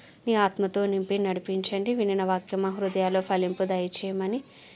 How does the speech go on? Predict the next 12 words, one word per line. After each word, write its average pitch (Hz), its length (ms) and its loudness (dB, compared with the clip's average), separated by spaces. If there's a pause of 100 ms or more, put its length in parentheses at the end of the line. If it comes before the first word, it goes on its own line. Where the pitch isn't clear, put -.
(180)
యేసుక్రీస్తు 208 800 2
అతి 190 340 4
పరిశుద్ధ 196 380 0 (160)
నామంలో 185 480 0
అడిగి 185 260 2
వేడుకొనుచున్నాం 185 840 0 (100)
మా 233 80 0 (100)
పరమ 180 200 -2 (120)
తండ్రి. 180 360 -6 (340)
ఆమేన్. 185 360 -6 (1400)
సంఖ్యాకాండము 202 840 0
ఇరవై 196 240 2